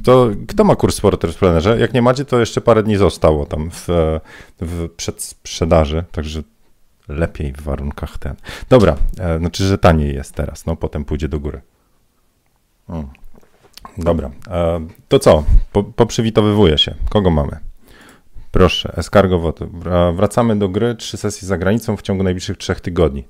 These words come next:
No, tak. Wracamy do gry, to znaczy, e, teraz, e, widzę już u siebie też i mam nadzieję u was,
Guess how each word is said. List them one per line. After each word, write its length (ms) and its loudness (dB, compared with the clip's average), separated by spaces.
No, 680 4
tak. 380 -2
Wracamy 360 0
do 120 -2
gry, 200 2
to 140 0
znaczy, 520 0
e, 320 0
teraz, 480 0
e, 100 -14
widzę 480 0
już 320 0
u 60 -8
siebie 300 0
też 300 -2
i 60 -4
mam 180 0
nadzieję 320 0
u 100 0
was, 300 4